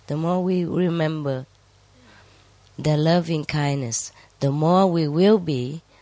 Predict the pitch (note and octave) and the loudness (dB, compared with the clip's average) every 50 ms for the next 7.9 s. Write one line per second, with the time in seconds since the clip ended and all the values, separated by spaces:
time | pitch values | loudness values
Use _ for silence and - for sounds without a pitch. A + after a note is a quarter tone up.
0 | _ - C#3 D3 D#3 D3+ D3+ E3 E3 E3+ E3+ E3+ D#3 C3+ B2 A#2 A#2 A#2+ A#2 - | _ -6 -6 -4 -4 -2 -2 0 0 2 2 2 0 0 -2 -4 -6 -10 -12 -16
1 | - - _ - C#3 D#3 D#3 - - D3+ C#3+ C3+ C#3 C3+ C3 C#3+ C#3+ C#3 C#3+ C#3 | -20 -16 _ -4 -4 -2 -2 -2 -2 -4 -2 -2 -4 -4 -4 -2 0 0 0 0
2 | C3+ B2+ A#2+ A#2 - - B2 A#2 A#2+ A#2+ A#2+ A2+ G#2+ - - - _ _ _ _ | -2 -4 -8 -6 -6 -6 -6 -6 -6 -8 -8 -6 -6 -6 -8 -8 _ _ _ _
3 | _ _ - - - - - - - - - - - - _ _ - - D#3+ E3 | _ _ -20 -20 -20 -20 -20 -20 -20 -20 -20 -20 -20 -20 _ _ -4 -4 -2 0
4 | E3+ E3+ F3 F3+ F#3 F#3+ F#3 F#3 F3+ F3 E3 - _ - _ _ _ _ _ _ | 2 2 4 4 4 4 4 2 2 0 -2 -4 _ -20 _ _ _ _ _ _
5 | _ - - _ _ _ _ _ _ _ _ _ _ _ _ _ _ _ _ _ | _ -20 -20 _ _ _ _ _ _ _ _ _ _ _ _ _ _ _ _ _
6 | _ _ _ _ _ _ _ _ _ _ _ _ _ _ _ _ _ _ _ _ | _ _ _ _ _ _ _ _ _ _ _ _ _ _ _ _ _ _ _ _
7 | _ - - F3 F3 F3 E3+ E3 E3 D#3+ - - - D3+ D#3 D#3 D3+ | _ -4 -2 0 0 2 2 0 0 0 0 0 0 0 2 0 -2